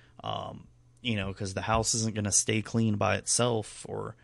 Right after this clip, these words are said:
you know, do maintenance around the house, or, you know, go out and get stuff that you need, or,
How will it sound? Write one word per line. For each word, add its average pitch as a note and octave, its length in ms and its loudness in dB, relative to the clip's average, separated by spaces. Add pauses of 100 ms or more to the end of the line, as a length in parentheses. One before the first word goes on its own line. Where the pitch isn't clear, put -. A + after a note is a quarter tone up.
(380)
you A#2+ 80 -4
know, G2 160 -2
do G2+ 420 -2
maintenance G#2 640 2
around F#2+ 260 -2
the F#2+ 100 -4
house, F#2+ 560 -6
or, G2+ 380 -12 (380)
you - 80 -4
know, G2 120 2
go G2 120 2
out G#2 180 6
and G2 280 -2 (260)
get B2 240 4
stuff - 320 4
that G2+ 240 0
you G#2 80 2
need, A2 560 2
or, F#2+ 420 -4